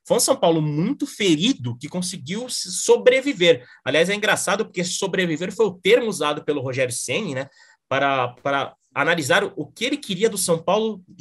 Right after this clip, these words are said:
neste quinze de julho. Ele queria que o São Paulo, é, chegasse vivo nas três frentes pra aí poder, né, trabalhar com a diretoria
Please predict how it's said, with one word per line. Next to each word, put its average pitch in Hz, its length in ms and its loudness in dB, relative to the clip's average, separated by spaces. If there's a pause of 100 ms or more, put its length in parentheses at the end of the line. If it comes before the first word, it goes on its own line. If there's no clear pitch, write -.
(120)
neste 196 380 0
quinze 226 480 -2
de 214 100 -4
julho. 165 320 0
Ele 123 120 -4
queria 156 260 -2
que 190 60 -12
o - 20 -6
São 185 180 -4
Paulo, 160 300 -2 (340)
é, 135 220 -4 (100)
chegasse 190 580 0
vivo 175 520 -2
nas 151 180 -2
três 147 280 -4
frentes 202 360 -6
pra 214 200 0
aí 165 180 0
poder, 170 400 -2
né, 170 140 -2
trabalhar 151 480 -4
com 151 80 -4
a - 20 -16
diretoria 151 580 -6